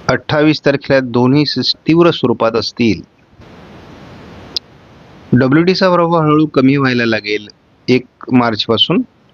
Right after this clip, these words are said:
परंतु केरळ, तामिळनाडूमध्ये जोरदार ते अतिजोरदार पावसाची शक्यता आहे. दोन तारखेला देखील दोन्ही राज्यात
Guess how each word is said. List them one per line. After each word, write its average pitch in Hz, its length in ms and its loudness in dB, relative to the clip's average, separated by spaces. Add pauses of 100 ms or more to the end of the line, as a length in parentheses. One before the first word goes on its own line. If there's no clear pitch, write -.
(640)
परंतु 151 380 0
केरळ, 139 360 2 (100)
तामिळनाडूमध्ये 135 800 0 (520)
जोरदार 139 560 0
ते 156 160 -2
अतिजोरदार 131 640 0
पावसाची 120 520 -2
शक्यता 98 500 -4
आहे. - 200 -6 (720)
दोन 127 340 2
तारखेला 127 420 -2
देखील 123 520 -2 (160)
दोन्ही 131 440 2
राज्यात 101 400 -2